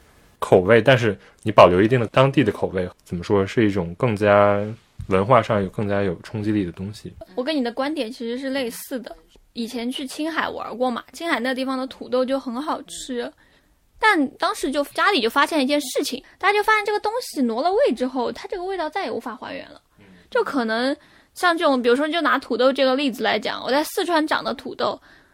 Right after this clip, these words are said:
Speaker 2: 然后它，它用这种炒法炒出来是好吃的，那我在青海用同样的一个炒法去炒这个土豆，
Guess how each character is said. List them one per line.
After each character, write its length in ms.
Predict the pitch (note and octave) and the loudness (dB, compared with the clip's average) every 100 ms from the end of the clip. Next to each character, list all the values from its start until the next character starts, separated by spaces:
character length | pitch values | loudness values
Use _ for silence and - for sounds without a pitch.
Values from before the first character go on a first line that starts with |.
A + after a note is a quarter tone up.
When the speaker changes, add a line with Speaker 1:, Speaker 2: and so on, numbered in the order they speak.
| _ | _
Speaker 2:
然 140 | - A#3 | -6 -2
后 260 | C4 C4+ | 2 2
它， 260 | B3 - D4+ | 2 -2 -6
它 160 | C#4+ D#4 | -2 2
用 140 | D4 | 2
这 80 | D4+ | 2
种 160 | C4 A#3 | -2 -2
炒 240 | - - | -2 2
法 180 | C4+ - | 2 2
炒 180 | A#3 A#3+ | 0 -6
出 120 | B3+ | -4
来 100 | A#3+ | -4
是 80 | B3+ | -2
好 180 | A#3+ - | -4 -4
吃 200 | - A3+ | -8 -8
的， 180 | G#3+ - | -8 -2
那 120 | D#4 | 0
我 80 | B3+ | 2
在 140 | C4+ | 0
青 280 | C4+ - D#4 | -2 -4 -4
海 220 | D#4+ - | -2 -4
用 220 | - C4 | -2 -2
同 180 | B3+ A3+ | -2 -4
样 160 | B3 D4 | -2 -2
的 100 | B3 | -2
一 100 | A3+ | -4
个 220 | A3+ A3 | 0 0
炒 200 | A3 A3 | 0 -2
法 160 | C4 C#4 | -2 -4
去 100 | B3+ | -6
炒 240 | - - | -8 -6
这 100 | B3 | -4
个 80 | B3 | -4
土 180 | B3 - | -6 -6
豆， 200 | - - | -6 -6